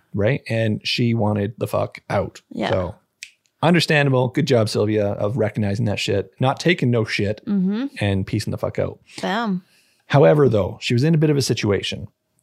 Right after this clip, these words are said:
Speaker 1: Uh, she sh-, asked if she could stay at the home with Bruce while their, while her, sorry, daughter finished up the last few months of kindergarten.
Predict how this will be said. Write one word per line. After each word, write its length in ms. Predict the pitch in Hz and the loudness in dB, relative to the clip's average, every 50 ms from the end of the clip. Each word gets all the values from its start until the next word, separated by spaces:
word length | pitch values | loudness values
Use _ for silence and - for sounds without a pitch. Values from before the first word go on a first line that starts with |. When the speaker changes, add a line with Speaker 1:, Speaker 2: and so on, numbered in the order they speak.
| - - | -8 -2
Speaker 1:
Uh, 120 | 120 117 110 | 0 0 2
she 160 | - - 120 | 2 2 0
sh-, 160 | 110 - - - - | 0 0 -2 -2 0
asked 300 | 156 175 180 165 - - | 0 2 2 0 0 -2
if 80 | 151 | -2
she 140 | - - 131 | -2 -2 -2
could 140 | - 117 107 | -2 -2 -2
stay 340 | - - - - 139 127 139 | -2 -4 -2 2 2 4 4
at 120 | 156 156 | 4 2
the 60 | - 165 | 0 -2
home 460 | - - 139 113 101 101 127 165 180 - _ _ _ _ _ _ | 0 2 2 2 2 2 0 0 -2 -4 _ _ _ _ _ _
with 580 | - - 107 117 131 - - - - - - _ _ _ _ _ _ _ - | -4 0 2 2 2 0 -2 -8 -20 -20 -20 _ _ _ _ _ _ _ 0
Bruce 460 | - 107 101 113 143 - - - - _ _ _ _ _ _ - - - - | 2 2 4 2 0 -2 -6 -8 -12 _ _ _ _ _ _ -20 -20 -18 -6
while 220 | - 117 120 117 120 | 0 2 4 4 6
their, 300 | 123 120 117 110 107 - _ _ _ _ - _ _ | 6 4 4 2 0 -4 _ _ _ _ -20 _ _
while 180 | - 120 107 107 | 2 2 2 2
her, 400 | 107 - 151 147 127 101 101 117 | 2 4 4 4 4 4 2 -2
sorry, 400 | - - 95 95 98 - - - _ _ - | -4 -6 -4 -4 -4 -6 -8 -10 _ _ 0
daughter 320 | 127 107 104 107 117 131 | 2 4 4 4 4 2
finished 360 | - - - 101 101 117 - | 0 -2 -2 -2 -2 0 -2
up 100 | 110 - | -2 -2
the 60 | - 113 | -2 -2
last 300 | 107 107 117 120 - - | 0 2 2 0 0 0
few 120 | - 120 | -2 0
months 220 | 107 98 101 - - | 0 0 0 -2 -6
of 80 | 117 - | -10 -8
kindergarten. 520 | - - 143 127 107 - - - 69 - | -2 0 0 0 0 -2 -4 -8 -10 -14